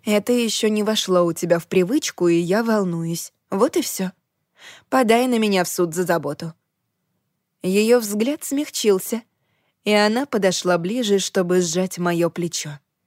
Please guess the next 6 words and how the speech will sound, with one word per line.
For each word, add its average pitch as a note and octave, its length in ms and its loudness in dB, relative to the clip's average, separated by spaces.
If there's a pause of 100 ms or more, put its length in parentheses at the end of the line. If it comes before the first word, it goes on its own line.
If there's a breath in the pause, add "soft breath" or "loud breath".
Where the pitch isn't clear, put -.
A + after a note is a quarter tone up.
(680)
«Я D4 360 0
очень C4+ 440 -2
ценю A3+ 300 -2
твою F#3 320 0
заботу, F#3+ 420 -2
Сиена, F3+ 520 -8